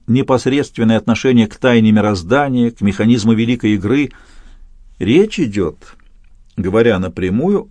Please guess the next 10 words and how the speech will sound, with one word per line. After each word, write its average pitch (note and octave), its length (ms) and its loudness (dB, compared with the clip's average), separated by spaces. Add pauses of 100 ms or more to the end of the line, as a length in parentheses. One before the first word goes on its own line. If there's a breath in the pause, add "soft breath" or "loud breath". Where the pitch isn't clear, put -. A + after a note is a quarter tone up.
(140)
о C#3+ 220 -2
сокровенной D3 720 0
перекличке B2+ 640 -2
Творца G#2+ 560 -2
с E3 100 -10
Творцом. C3+ 560 -8 (1500 soft breath)
Естественным F3+ 680 0
образом, E3 520 0 (160)
в - 100 -18
такой D3 460 2